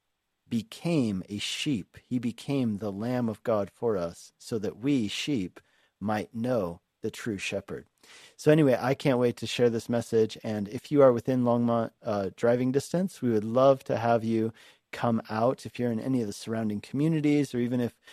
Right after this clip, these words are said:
you're just within driving distance of Longmont, we're really, uh, conveniently located just off of Highway one nineteen,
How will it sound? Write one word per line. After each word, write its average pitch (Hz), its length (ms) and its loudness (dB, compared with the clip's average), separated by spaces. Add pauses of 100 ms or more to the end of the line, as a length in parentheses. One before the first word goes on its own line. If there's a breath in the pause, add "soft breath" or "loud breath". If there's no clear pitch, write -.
(220 loud breath)
you're 120 100 -4
just 135 220 2
within 127 260 0
driving 120 320 4
distance 117 400 -4
of 110 100 -6
Longmont, 120 440 0
we're 107 120 -2
really, 123 360 0 (140)
uh, 104 300 -2 (640 loud breath)
conveniently 147 640 4
located 123 580 2
just 123 300 -2
off 113 240 0
of 117 100 -4
Highway 127 380 2
one 117 240 2
nineteen, 135 720 -2